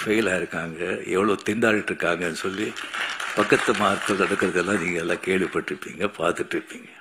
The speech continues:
அது எவ்வளோ சர்வ சாதாரணமா அவர் செஞ்சுட்டு போயிட்டு இருக்காரு. அதுக்கு மேல எனக்கு வந்து ரொம்ப ஆச்சரியமான விஷயம், நான் பிரமிப்பு போறது எப்படின்னு சொன்னா, எப்பவுமே வந்துட்டு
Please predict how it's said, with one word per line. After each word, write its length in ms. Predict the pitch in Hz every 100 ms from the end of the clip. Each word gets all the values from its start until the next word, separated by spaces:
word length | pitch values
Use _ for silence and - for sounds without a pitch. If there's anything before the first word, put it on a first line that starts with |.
| - _ _ - - - - - -
அது 240 | - 92 95
எவ்வளோ 260 | 101 113
சர்வ 360 | 98 - 110 98 -
சாதாரணமா 720 | 101 110 110 113 117 127 143 - - - _
அவர் 160 | - 92
செஞ்சுட்டு 280 | 92 85 98
போயிட்டு 220 | 82 76
இருக்காரு. 320 | - - - - _ _ _ - - - - -
அதுக்கு 360 | 117 135 180 156
மேல 260 | 165 196
எனக்கு 240 | 180 156 143
வந்து 180 | 147
ரொம்ப 340 | 123 120 185 202 156 104 90 76 95 - - - _ _ - - -
ஆச்சரியமான 640 | 127 - 170 185 165 160
விஷயம், 360 | 143 - 139
நான் 160 | 135 110
பிரமிப்பு 360 | 107 151 165 151
போறது 220 | 123 117
எப்படின்னு 340 | 107 104 107
சொன்னா, 420 | 92 98 98 78 - - _ _ _ - - - - - - - - _ _ _ _ -
எப்பவுமே 400 | 131 185 202 208
வந்துட்டு 360 | 165 147 143